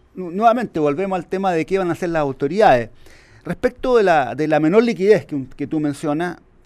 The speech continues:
efectivamente las tasas han venido subiendo. Ojo, las tasas largas las últimas semanas han tendido a bajar.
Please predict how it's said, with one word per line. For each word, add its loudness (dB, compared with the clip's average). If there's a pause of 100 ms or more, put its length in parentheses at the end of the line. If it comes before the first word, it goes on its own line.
(140)
efectivamente -2
las -4
tasas -4
han -4
venido -4
subiendo. -2
Ojo, -6
las -6
tasas -12
largas -4
las -4
últimas -6
semanas -4
han -10
tendido -6
a -6
bajar. -2